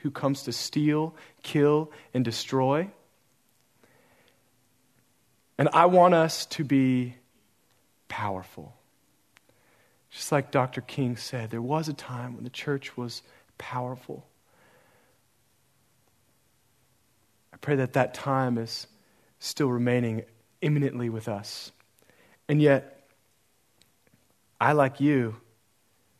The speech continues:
struggle with being brave too. I mean, he-, here I am. I'm talking about civil rights and the right to life, and I'm nervous s-, saying things,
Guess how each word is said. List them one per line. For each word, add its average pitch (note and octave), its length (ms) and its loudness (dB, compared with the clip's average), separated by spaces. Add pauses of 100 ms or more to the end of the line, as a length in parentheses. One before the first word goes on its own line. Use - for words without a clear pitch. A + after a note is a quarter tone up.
(100)
struggle A#2+ 440 -2
with - 320 -8 (420)
being A#2 240 0
brave A#2+ 340 0
too. C#3 300 -2 (800)
I - 40 6
mean, F3+ 140 6
he-, E3 240 -2
here F3 200 4
I E3+ 100 4
am. B2 120 0
I'm B2+ 120 -2
talking C#3 400 0
about G#2 400 2 (560)
civil D3+ 520 -2
rights A#2 640 -2 (340)
and A#2 100 -4
the G2+ 80 -4
right G2+ 340 0
to B2 140 -8
life, F#2+ 600 -4 (680)
and - 200 -4
I'm D3+ 240 2
nervous C3+ 540 -4 (320)
s-, - 60 -18
saying - 680 2
things, D#3+ 480 -2